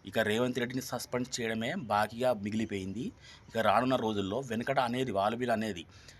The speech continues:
ఆ, బీఆర్ఎస్ తరపున ఎవరిని నిలబెట్టినా గెలుస్తది అని ఒక,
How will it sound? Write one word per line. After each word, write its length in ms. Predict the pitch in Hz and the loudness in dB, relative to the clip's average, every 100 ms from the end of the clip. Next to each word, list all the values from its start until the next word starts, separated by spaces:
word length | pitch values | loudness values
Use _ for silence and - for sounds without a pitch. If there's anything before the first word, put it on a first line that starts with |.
| - - | -14 -2
ఆ, 220 | 95 101 | 2 2
బీఆర్ఎస్ 480 | 90 107 131 139 - | 2 2 2 2 0
తరపున 440 | 123 104 104 120 - 101 | -2 0 -2 -2 -4 -8
ఎవరిని 440 | 98 101 143 143 | -2 6 6 6
నిలబెట్టినా 600 | 120 113 123 120 139 123 - - - - - - - - - 90 | 0 0 -2 -2 2 0 0 -20 -20 -20 -20 -20 -20 -20 -20 -6
గెలుస్తది 720 | 104 131 - 135 120 127 - - - - 104 | -2 0 0 -2 0 0 -2 -10 -20 -14 -6
అని 120 | 113 | -4
ఒక, 140 | 110 | -2